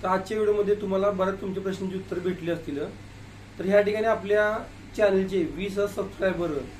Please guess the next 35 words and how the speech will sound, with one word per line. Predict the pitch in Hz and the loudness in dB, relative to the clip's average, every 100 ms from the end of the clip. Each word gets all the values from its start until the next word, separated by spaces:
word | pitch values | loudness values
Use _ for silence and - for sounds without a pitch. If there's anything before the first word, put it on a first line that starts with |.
| - - - - - | -16 -16 -16 -14 -4
पूर्ण | 196 208 226 220 | -2 0 0 2
जवळजवळ | 190 196 202 208 185 | 2 4 4 4 2
होत | 196 | 4
आले, | 202 185 | 4 2
तर | 160 196 254 - - - - - | -2 -4 -6 -12 -16 -16 -16 -4
ज्यावेळेस | 180 190 208 | 0 4 2
माझे | 214 202 196 | 2 2 2
वीस | 185 185 196 | 0 -2 -2
हजार | 202 | -4
subscriber | 202 - 185 190 - | -6 -6 -4 -4 -4
पूर्ण | 196 202 196 | -4 0 0
होतील | 185 - 135 - - - - | 0 -4 -8 -12 -16 -18 -4
त्या | 185 202 | 2 4
टायमाला | 202 190 170 147 135 | 4 4 2 0 -2
मी | 151 190 | -2 0
माझे | 202 196 175 202 | 0 0 4 2
जे | 208 214 | 2 -2
video | 202 190 196 | -2 2 2
मी | 214 | 2
upload | 202 165 185 | 0 0 -2
केले | 190 185 175 | -2 -2 0
आहेत | 151 135 127 - - - - - | -2 -4 -8 -10 -16 -18 -8 -2
त्या | 196 | 0
व्हिडिओच्या | 202 196 208 220 | 0 0 0 2
माध्यमातून | 208 190 196 202 208 | 0 2 2 2 0
मी | 208 | -2
तुम्हाला | 202 208 208 | 0 2 2
चार | 202 202 | 2 0
पाच | 190 202 | 2 -4
प्रश्न | - 208 202 | 0 0 2
विचारणार | 202 185 185 165 156 | 0 0 -2 -2 -2
आहे. | 156 - - - - - - | -2 -4 -10 -16 -16 -14 -4
त्या | 190 | -2
प्रश्नांची | 196 196 196 208 214 | 0 0 0 -2 -4
उत्तरं | - 196 | -4 -2